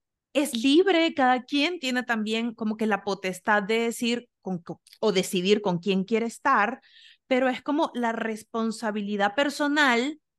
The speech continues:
de, "Vale, si tú no quieres estar conmigo, buenísimo, yo no, yo no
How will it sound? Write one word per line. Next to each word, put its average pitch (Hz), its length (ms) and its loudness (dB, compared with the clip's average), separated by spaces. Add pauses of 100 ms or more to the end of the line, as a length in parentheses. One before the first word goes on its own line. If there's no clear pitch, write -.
(140)
de, 233 480 -2
"Vale, 180 500 -2
si 226 160 -10
tú 185 120 -8
no 196 140 -4
quieres 226 240 0
estar 196 300 -2
conmigo, 208 380 2
buenísimo, 202 880 0 (400)
yo 196 400 0
no, 226 280 0
yo 196 180 -6
no 233 220 -4